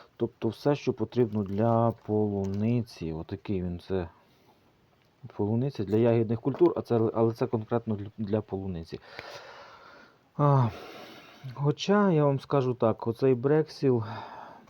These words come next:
якщо його постійно додавати, якщо його постійно використовувати в алагровських, ну, в принципі, нормально, у мене не було ніяких ніколи хлорозів. Тут, м, що у нас тут? У нас тут, е,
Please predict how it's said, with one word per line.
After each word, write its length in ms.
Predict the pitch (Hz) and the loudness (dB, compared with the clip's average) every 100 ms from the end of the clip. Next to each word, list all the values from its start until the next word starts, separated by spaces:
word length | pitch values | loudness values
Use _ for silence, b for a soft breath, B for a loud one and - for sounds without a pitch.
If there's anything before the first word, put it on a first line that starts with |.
| - | -8
якщо 280 | 120 - 139 | -6 0 4
його 120 | 135 | 4
постійно 440 | 135 123 135 131 | 2 -4 -4 -4
додавати, 540 | 120 131 170 226 240 147 | -4 -4 -2 -2 -2 -2
якщо 240 | 131 - | -2 -6
його 100 | 123 | -6
постійно 440 | 117 - 117 107 - B B B B B - | -6 -4 -2 -2 -4 B B B B B -6
використовувати 1120 | 107 120 117 - 107 101 95 92 92 82 80 82 - | -2 0 0 2 4 4 4 0 -4 -6 -6 -10 -16
в 220 | - 82 104 | -12 -6 -2
алагровських, 640 | 101 87 87 87 - - _ | 0 -2 -4 -10 -12 -12 _
ну, 200 | - 202 - _ | -10 -10 -12 _
в 100 | - | -8
принципі, 420 | 104 120 131 - | -2 -2 -2 -8
нормально, 440 | 151 143 107 101 104 | -6 -2 -2 -2 -2
у 40 | |
мене 200 | 98 107 | -2 -2
не 60 | 110 | -4
було 240 | 104 104 | -4 -4
ніяких 400 | 104 104 - 92 | -2 -4 -6 -12
ніколи 340 | 98 - 92 90 | -12 -6 -6 -6
хлорозів. 480 | - 92 87 82 | -8 -6 -6 -8
Тут, 180 | 78 104 - B B B B B B B - | -8 -8 -8 B B B B B B B -14
м, 580 | 95 92 90 90 90 85 - - _ _ - _ _ _ _ _ _ _ - | -10 -8 -8 -8 -8 -10 -14 -20 _ _ -20 _ _ _ _ _ _ _ -20
що 240 | - 110 | -10 -6
у 60 | 101 | -6
нас 160 | 92 | -8
тут? 160 | - 85 - B B B B | -10 -12 -12 B B B B
У 40 | |
нас 140 | 113 101 | -4 -2
тут, 300 | - 92 - _ | -6 -8 -12 _
е, 40 | - | -6